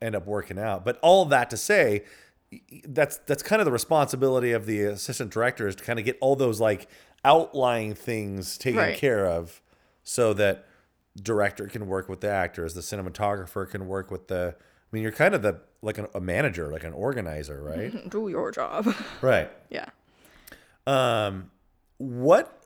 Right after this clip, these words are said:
Speaker 1: what were some things that, as an assistant director, or maybe better yet, uh, well, just kind of your role, that y-, that was, like, unique to,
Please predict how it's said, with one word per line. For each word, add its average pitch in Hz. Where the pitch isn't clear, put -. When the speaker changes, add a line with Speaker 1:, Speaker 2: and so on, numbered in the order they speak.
Speaker 1:
what 147
were 339
some 196
things 127
that, 117
as 110
an 104
assistant 120
director, 98
or 90
maybe 92
better 95
yet, 90
uh, 92
well, 92
just -
kind 98
of 80
your 85
role, 90
that 110
y-, 107
that 120
was, 110
like, 95
unique 107
to, 90